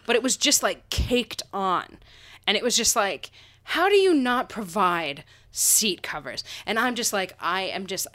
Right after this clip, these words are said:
the second we walked in there and, like, I had to sit down at, like, the desk where you have to give, like, your information to people, like, "Why are you here? What's wrong with you?" And I'm just like, "I don't wanna sit down." Like, I'm, like,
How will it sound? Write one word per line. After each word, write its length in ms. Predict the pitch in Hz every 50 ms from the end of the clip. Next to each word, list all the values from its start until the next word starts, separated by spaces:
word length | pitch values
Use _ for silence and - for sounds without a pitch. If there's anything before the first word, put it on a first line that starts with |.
| -
the 160 | 214 180 - 202
second 460 | - - - 226 220 220 277 - 226
we 100 | 254 240
walked 300 | 226 214 196 180 - -
in 160 | 180 175 160
there 240 | 151 113 73 55 - - - - - -
and, 100 | 185 185
like, 340 | 170 160 156 - - - _ -
I 100 | 170 190
had 180 | 208 208 175
to 40 | 180
sit 380 | - - - - 214 - 180 165
down 400 | 190 175 170 165 160 165 170 -
at, 220 | - 156 165 -
like, 240 | 165 160 160 170 165
the 180 | 175 165 160 151
desk 440 | 160 156 180 170 160 160 - - 175
where 80 | 165
you 160 | 160 151 160
have 140 | 156 143 -
to 80 | - 165
give, 200 | 160 160 156 156
like, 180 | 147 147 -
your 100 | 175 165
information 440 | 160 156 - 170 151 151 151 - 170
to 60 | 160
people, 180 | - 170 - 160
like, 160 | 151 147 -
"Why 180 | 131 120 120 127
are 60 | 147
you 140 | 165 180 185
here? 340 | 196 262 247 202 160 151 143
What's 240 | 127 - - -
wrong 240 | - 226 233 214 190
with 140 | 165 - -
you?" 200 | 156 - 62 - - - - - - - - - - _ _ -
And 100 | 208 202
I'm 120 | 208 202
just 140 | 202 190 -
like, 200 | 202 185 - - -
"I 80 | 190
don't 80 | 190 185
wanna 140 | 180 175 -
sit 160 | - 175 156
down." 260 | - 165 147 135 123
Like, 140 | 143 160 -
I'm, 160 | - 196 208
like, 180 | 202 190 185